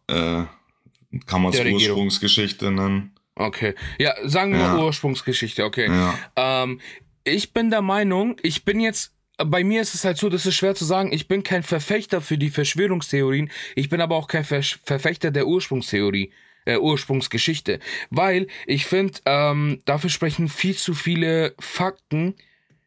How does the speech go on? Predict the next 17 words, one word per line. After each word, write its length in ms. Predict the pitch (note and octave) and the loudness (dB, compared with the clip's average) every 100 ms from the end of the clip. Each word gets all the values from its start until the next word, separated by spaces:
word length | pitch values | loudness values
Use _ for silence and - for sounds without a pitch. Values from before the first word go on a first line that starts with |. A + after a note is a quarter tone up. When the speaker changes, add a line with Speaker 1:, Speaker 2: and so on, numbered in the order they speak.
| _ _ _ | _ _ _
Speaker 2:
gegen 500 | E3+ F#3+ D#3 C3+ B2+ | 2 2 2 -2 -2
die 200 | C3+ B2+ | -4 0
Geschichte. 640 | C3 - A#2+ - G#2+ G2 - _ _ _ _ _ - - _ _ | 0 0 -2 -2 0 0 -4 _ _ _ _ _ -20 -20 _ _
Klar, 260 | D#3 F3 E3 | 2 4 2
es 140 | D#3+ | 2
gibt 140 | E3 D3 | -4 -2
Verschwörungstheorien, 1000 | D#3+ - F3 F3+ F3 - E3+ D#3 E3+ D#3+ | -2 2 2 2 -2 0 0 2 2 2
die 140 | D3+ | 0
wirklich 380 | D#3 E3 D3 - | 0 -2 -4 -4
komplett 880 | - D3+ C#3+ - - D3 D3 E3 E3+ _ | -2 0 -2 -6 -2 2 2 2 -2 _
behindert 440 | A#2 A#2 B2 A#2 - | -2 0 0 -2 -2
sind. 220 | C#3+ D3 - - - - | -2 -2 -10 -12 -12 -4
Zum 140 | D#3 | 0
Beispiel 180 | F3 F#3 | 0 0
Verschwörungstheorie 1000 | F3 D#3+ - E3 E3 D3+ D#3 C#3+ C#3 C#3+ | 0 -2 0 2 2 0 2 2 2 2
Nummer 380 | C3 B2+ C3 - | 2 2 0 0
eins. 460 | F#2+ D#2 - - | 0 0 -2 -6